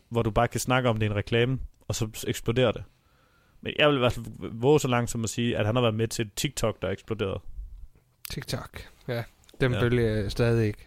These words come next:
Speaker 2: kommet med
Speaker 1: Nej,
Speaker 2: på.
Speaker 1: det tror jeg. Jeg så, øh, at, øh, pornomodellerne er begyndt at komme på TikTok. Fordi at,
Speaker 2: Okay.
Speaker 1: at de har, øh, altså,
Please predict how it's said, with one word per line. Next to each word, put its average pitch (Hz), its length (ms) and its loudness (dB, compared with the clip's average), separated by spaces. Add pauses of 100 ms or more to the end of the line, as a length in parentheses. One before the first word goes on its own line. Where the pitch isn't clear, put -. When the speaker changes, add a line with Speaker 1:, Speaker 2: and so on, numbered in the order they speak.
(260)
Speaker 2:
kommet 95 200 -4
med 110 80 0
Speaker 1:
Nej, 135 260 6
Speaker 2:
på. 123 40 2
Speaker 1:
det 131 100 0
tror 147 140 4
jeg. 135 80 2 (180)
Jeg 147 120 6
så, 202 360 8
øh, 120 260 8
at, 117 240 2
øh, 120 220 6
pornomodellerne 120 680 4
er 107 220 0
begyndt 120 280 -2
at 113 80 0
komme 113 160 -2
på - 60 0
TikTok. 113 420 -2 (920)
Fordi 131 360 0
at, 131 160 2
Speaker 2:
Okay. 143 140 2
Speaker 1:
at 139 80 4
de 160 100 4
har, 135 220 8
øh, 117 340 4
altså, 120 440 4